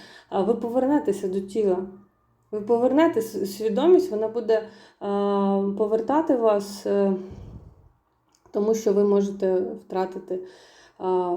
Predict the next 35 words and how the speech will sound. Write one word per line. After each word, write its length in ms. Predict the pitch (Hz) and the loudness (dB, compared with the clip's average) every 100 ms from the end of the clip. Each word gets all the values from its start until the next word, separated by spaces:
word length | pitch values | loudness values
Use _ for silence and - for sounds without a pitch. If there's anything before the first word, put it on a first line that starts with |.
| 196 | -4
контроль 380 | 190 185 185 185 | 0 2 4 2
над 320 | 185 180 185 | 2 -2 -6
фізичним 500 | - 180 185 - 185 | -8 0 0 2 0
тілом, 500 | 185 277 302 233 185 202 | 0 0 0 2 0 0
і, 240 | 190 190 | 2 4
е, 160 | 180 180 | 2 2
ви 380 | 185 185 190 202 | 0 -2 -2 -2
повернетеся 720 | 202 190 190 180 180 - 190 | -2 -2 0 0 -2 -10 -10
в 100 | 185 | -8
якийсь 240 | 185 185 | -6 -8
такий 240 | - - 185 | -10 -8 -2
момент. 280 | 185 190 - - - - - - _ _ _ _ _ - | -2 -4 -12 -20 -20 -20 -20 -20 _ _ _ _ _ -6
Дуже 300 | 196 302 269 | 4 6 6
гарний 300 | 226 226 214 | 0 -2 -4
спосіб, 460 | - - 185 - 190 | -6 -8 -8 -8 -6
да? 140 | 214 | 4
Можна 280 | 320 359 226 | 6 6 4
прийняти 380 | 196 196 202 196 | -4 -4 -6 -6
холодний 340 | 190 185 185 170 | 0 0 0 -4
душ. 220 | - - - - - - | -8 -14 -16 -16 -14 -6
<laughs> 380 | 226 196 - - | -6 -6 -12 -10
Ну, 280 | 202 226 285 240 - | -6 -2 -2 -2 -2
м, 500 | 208 202 196 190 185 - _ - | 2 4 4 2 -4 -10 _ -10
це 100 | 202 | -4
на 120 | 190 | -2
ваш 220 | 175 175 175 - | -2 -4 -6 -8
розсуд, 520 | 180 175 - 175 - - | -6 -6 -6 -10 -6 -2
і 60 | 196 | 2
які 500 | 175 175 175 175 196 | 2 4 2 2 0
у 40 | |
вас 260 | 180 185 - | 0 -2 -4
є 80 | 180 | -6
обставини 580 | - - 226 240 214 190 | -6 -6 -6 -4 -4 -4
для 180 | 185 | -4
цього. 220 | 180 180 | -6 -8